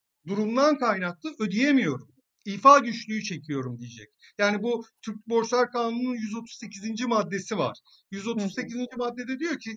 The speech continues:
Speaker 1: yani tarafların, e, iradeleri dışında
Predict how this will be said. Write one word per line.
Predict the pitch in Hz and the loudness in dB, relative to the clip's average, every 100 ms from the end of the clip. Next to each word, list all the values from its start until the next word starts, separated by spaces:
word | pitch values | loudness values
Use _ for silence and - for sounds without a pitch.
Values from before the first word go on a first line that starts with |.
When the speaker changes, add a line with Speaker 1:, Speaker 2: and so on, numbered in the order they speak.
| 214 | -4
Speaker 1:
yani | 214 214 208 202 _ _ _ | 0 0 -2 -6 _ _ _
tarafların, | - 226 240 247 262 294 269 - 202 | -2 2 2 4 4 4 2 0 4
e, | 202 208 202 202 208 | 6 8 6 4 2
iradeleri | 208 214 214 220 233 269 311 | 4 6 8 6 6 6 6
dışında | 285 - 226 190 143 | 4 4 4 4 2